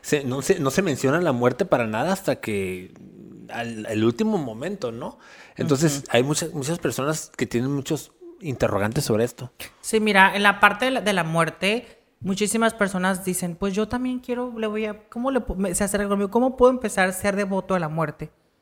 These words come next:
Speaker 2: ¿Por qué quieres, primero? ¿Por qué quieres ser devoto de la muerte?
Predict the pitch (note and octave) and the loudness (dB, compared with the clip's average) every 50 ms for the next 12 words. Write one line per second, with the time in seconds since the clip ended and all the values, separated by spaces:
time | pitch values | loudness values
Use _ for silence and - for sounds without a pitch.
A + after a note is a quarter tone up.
0 | _ _ _ _ _ _ _ _ _ _ _ _ - G3 F#3+ G3 - G#3+ G3 - | _ _ _ _ _ _ _ _ _ _ _ _ 2 2 2 4 0 -2 0 2
1 | - F3+ D3+ C#3+ C3 C3 - - D#3+ D#3 D3+ D3 C#3+ - - F#3+ F3+ F3+ - A3+ | 4 4 4 4 2 -2 -2 0 2 2 4 4 4 8 8 8 8 10 6 4
2 | G#3+ - B3 A#3+ B3+ B3 - B3 A3+ G#3+ A3+ G#3+ G#3 G3+ G3 G3 G3 G3+ G3 F#3+ | 6 6 6 6 6 4 2 0 2 2 0 0 0 -2 -4 -4 -4 -4 -4 -4
3 | F3+ D#3+ D3 D3+ C#3+ C3+ C#3 - _ - - | -4 -4 -6 -8 -10 -10 -12 -16 _ -20 -20